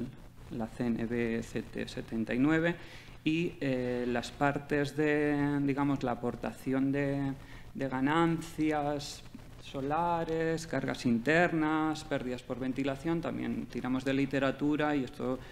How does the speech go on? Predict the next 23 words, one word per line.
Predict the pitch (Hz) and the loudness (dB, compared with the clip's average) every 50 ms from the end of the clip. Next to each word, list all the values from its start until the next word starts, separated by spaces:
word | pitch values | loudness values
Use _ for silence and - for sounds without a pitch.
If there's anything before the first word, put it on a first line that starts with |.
| - - - - | -16 -10 -6 -6
lo | 127 | -6
obtenemos | 127 - 123 117 120 123 127 127 131 | -4 -2 0 0 2 2 2 0 0
de | 131 | 2
la | 123 117 110 | 2 2 2
norma | 117 117 120 117 120 120 120 117 | 2 2 2 2 2 4 4 4
iso | 113 117 120 - - - 131 123 123 | 4 2 2 0 -2 -2 -2 -2 -2
setenta | - - 127 113 - 107 110 110 - 113 107 | -4 -4 -6 -4 -2 -2 -4 -2 -2 -2 -2
y, | 104 - - - | -2 -4 -4 -2
eh, | 120 110 113 113 113 113 - - | 0 0 0 0 0 -4 -4 -2
trece | - 127 127 123 - - 139 135 135 | 0 0 0 0 0 0 2 2 0
setecientos | 139 - 120 - 110 110 - 117 117 110 113 113 - - | -2 -6 -8 -8 -8 -6 -4 -2 -2 -2 -4 -6 -4 -4
noventa. | 113 107 113 110 113 107 - - - - - - - - - - - - - - - - - - - - - - - - - - - - - - | -4 -4 -2 -2 -2 -2 -4 -8 -10 -10 -12 -16 -16 -16 -16 -16 -16 -16 -16 -16 -16 -16 -18 -18 -18 -18 -16 -16 -16 -16 -16 -16 -16 -16 -6 -2
¿Qué, | 147 139 139 | -2 -2 0
qué, | - - 143 143 139 135 143 135 120 - | 0 0 2 2 4 2 2 0 -2 -4
qué, | - 139 139 139 135 - - | -4 -4 -4 -4 -4 -6 -6
qué, | - 147 143 - - - - - | -6 -4 -4 -6 -8 -10 -6 -2
qué | 151 147 | 0 2
damos | 151 156 156 151 139 127 | 2 2 2 2 0 0
de | 135 135 | 0 -2
salida? | 131 - - 120 120 123 131 135 131 120 113 110 110 - | -2 -2 -2 -2 0 0 0 0 0 0 -2 -4 -4 -6
Que | - | -8
esa | 127 - - 143 139 | -10 -8 -8 -8 -8
coctelera, | 143 151 143 - - 135 135 135 151 156 151 151 | -8 -8 -8 -6 -6 -4 -2 -2 -2 -2 -2 -4